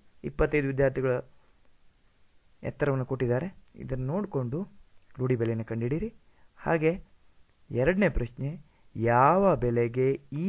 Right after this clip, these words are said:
ಕೆಳಗಿನ ಮೌಲ್ಯಗಳ ರೂಢಿ ಬೆಲೆ ಹದಿನೆಂಟು ಆಗುವುದು? ಇಲ್ಲಿ ಒಂದು ಬೀಜಾಕ್ಷರವನ್ನು ಕೊಟ್ಟಿದ್ದಾರೆ. ಹದಿನೆಂಟು ಹೇಳುವುದು ಈ ದತ್ತಾಂಶದ ರೂಢಿ ಬೆಲೆ ಆಗಬೇಕು ಅಂದ್ರೆ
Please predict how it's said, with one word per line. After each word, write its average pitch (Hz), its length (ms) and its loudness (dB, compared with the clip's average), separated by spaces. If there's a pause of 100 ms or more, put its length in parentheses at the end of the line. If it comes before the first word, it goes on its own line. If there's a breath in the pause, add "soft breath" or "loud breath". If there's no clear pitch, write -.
ಕೆಳಗಿನ 131 600 0
ಮೌಲ್ಯಗಳ 123 680 0 (100)
ರೂಢಿ 156 340 0
ಬೆಲೆ 117 300 -4 (280 soft breath)
ಹದಿನೆಂಟು 123 680 0 (420 soft breath)
ಆಗುವುದು? 113 760 -2 (720 soft breath)
ಇಲ್ಲಿ 120 220 -4
ಒಂದು 113 220 -2
ಬೀಜಾಕ್ಷರವನ್ನು 123 720 -2
ಕೊಟ್ಟಿದ್ದಾರೆ. 117 520 -4 (840 soft breath)
ಹದಿನೆಂಟು 185 760 0 (420)
ಹೇಳುವುದು 156 420 2 (400)
ಈ 151 160 -4
ದತ್ತಾಂಶದ 143 760 0
ರೂಢಿ 180 300 4
ಬೆಲೆ 165 200 2
ಆಗಬೇಕು 110 420 -4
ಅಂದ್ರೆ 123 180 -6